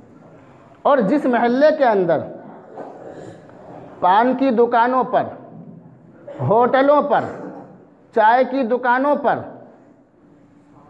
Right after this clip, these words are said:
नौजवान लड़के सिगरेट पी रहे हों, गालियाँ बक रहे हों, मोबाइल चला रहे हों, उल्टी सीधी बकवास कर रहे हों, जिस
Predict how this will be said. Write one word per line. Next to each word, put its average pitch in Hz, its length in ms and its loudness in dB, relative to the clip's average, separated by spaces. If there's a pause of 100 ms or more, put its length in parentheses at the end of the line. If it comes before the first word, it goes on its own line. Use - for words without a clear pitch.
(180)
नौजवान 196 680 2
लड़के 220 400 2
सिगरेट 240 440 2
पी 262 200 0
रहे 185 260 2
हों, 147 220 -2 (560)
गालियाँ 240 540 2
बक 269 180 2
रहे 202 260 2
हों, 165 220 -2 (420)
मोबाइल 226 540 2
चला 269 320 2
रहे 190 240 0
हों, 156 220 -4 (360)
उल्टी 247 360 0
सीधी 240 420 2
बकवास 240 520 2
कर 262 160 2
रहे 196 260 2
हों, 156 200 -2 (1300)
जिस 240 440 -2